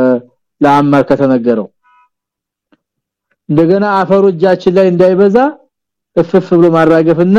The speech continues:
ወይ ሁለት እጆቻችን በማማታት ወይ እፍ በማለት ማራገፍና መቀስ እንደምንችልም ያሳያል ነው። አንዳንድ እውቀት ጉዳይ ላይ ሐታ በነብዩ ዐለይሂ ሰላቱ ወሰላም ጊዜ እንኳን ቢሆን፣ እ፣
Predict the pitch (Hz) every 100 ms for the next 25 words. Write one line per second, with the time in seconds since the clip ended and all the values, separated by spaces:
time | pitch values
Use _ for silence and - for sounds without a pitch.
0 | 262 269 _ _ _ - 156 160 160 156
1 | 156 160 156 156 151 151 156 160 220 214
2 | _ _ _ - 147 165 165 160 165 170
3 | 185 220 - _ _ _ _ _ 143 147
4 | 147 151 151 147 - _ 156 151 143 147
5 | 156 160 151 151 147 147 147 - 156 175
6 | 139 135 - 135 127 127 131 143 143 113
7 | 101 _ _ _ _ _ _ - 180 190
8 | 190 202 190 185 185 180 175 175 156 180
9 | 190 226 269 269 _ _ _ _ _ _
10 | _ _ _ - 214 220 208 202 196 185
11 | 190 185 185 175 190 185 175 170 180 170
12 | 175 170 180 185 175 202 226 269 277 _
13 | _ _ _ _ _ _ _ _ _ _
14 | _ _ _ -